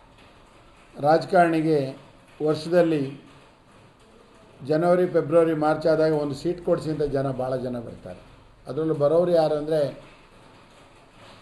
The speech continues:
ಬಡವರು, ಮಧ್ಯಮ ವರ್ಗದವರು, ಕಾರ್ಮಿಕರ ಮಕ್ಕಳು. ಅವರಿಗೊಂದು ನಂಬಿಕೆ ಇದೆ, ಸರ್ಕಾರದ ಮೊರಾರ್ಜಿ ಶಾಲೆಯಲ್ಲಿ ನನ್ನ ಮಗಳು ವಸತಿ ಶಾಲೆಯಲ್ಲಿದ್ದು ನಮಗೆ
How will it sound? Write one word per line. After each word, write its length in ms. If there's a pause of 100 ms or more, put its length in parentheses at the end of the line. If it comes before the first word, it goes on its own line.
(340)
ಬಡವರು, 360
ಮಧ್ಯಮ 360
ವರ್ಗದವರು, 580 (680)
ಕಾರ್ಮಿಕರ 400
ಮಕ್ಕಳು. 420 (960)
ಅವರಿಗೊಂದು 460
ನಂಬಿಕೆ 480
ಇದೆ, 260 (180)
ಸರ್ಕಾರದ 460
ಮೊರಾರ್ಜಿ 480
ಶಾಲೆಯಲ್ಲಿ 580
ನನ್ನ 200
ಮಗಳು 520 (640)
ವಸತಿ 380
ಶಾಲೆಯಲ್ಲಿದ್ದು 580
ನಮಗೆ 500